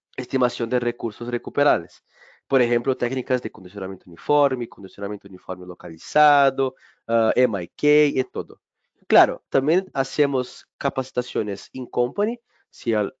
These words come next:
ah, tenemos un catálogo, un folleto de capacitaciones que tiene más que esas, que es más personal, o sea, hacemos para los, eh, para alguna compañía en específico y generamos también on demand. Si hay algún tema que ustedes necesitan entrar al detalle, quieren entrar al detalle, también generamos una capacitación.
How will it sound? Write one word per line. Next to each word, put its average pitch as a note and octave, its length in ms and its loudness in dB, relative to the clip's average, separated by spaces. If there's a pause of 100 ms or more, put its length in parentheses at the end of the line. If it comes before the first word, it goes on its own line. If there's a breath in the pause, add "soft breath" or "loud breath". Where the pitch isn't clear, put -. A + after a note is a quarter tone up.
ah, E2+ 180 -6
tenemos B2+ 360 -2
un A#2+ 100 -4
catálogo, B2+ 560 0
un G#2+ 80 -8
folleto A#2 400 -6
de G#2+ 80 -4
capacitaciones G#2 720 -10
que F#2+ 80 -16
tiene G2 240 -8
más A2+ 260 -2
que G#2 180 0
esas, F3+ 280 -2 (420 loud breath)
que - 100 2
es E3 140 0
más C#3+ 360 2 (260 loud breath)
personal, C3 560 2
o F#2+ 60 -6
sea, A#2+ 380 0 (200 soft breath)
hacemos G#2+ 360 -8
para G#2 260 0
los, G2+ 300 -4 (200)
eh, G2+ 120 -6
para G2+ 240 -2
alguna A2 300 -4
compañía G#2 520 -6
en G#2+ 40 -2
específico E3 720 -4
y F#3 120 0
generamos C3+ 560 2
también A#2+ 440 -2
on C3 180 0
demand. C#3+ 380 0 (380 soft breath)
Si - 200 0
hay C3+ 60 8
algún C3+ 280 2
tema C#3+ 380 2
que - 180 -6
ustedes A2+ 360 -2
necesitan B2 520 -4
entrar A2 320 -2
al G#2 140 -4
detalle, A#2 400 0
quieren G2 300 -4
entrar G2+ 160 -10
al A2 60 -4
detalle, C3+ 360 2
también A#2+ 260 -4
generamos G#2+ 440 -6
una G2+ 100 -8
capacitación. - 540 -14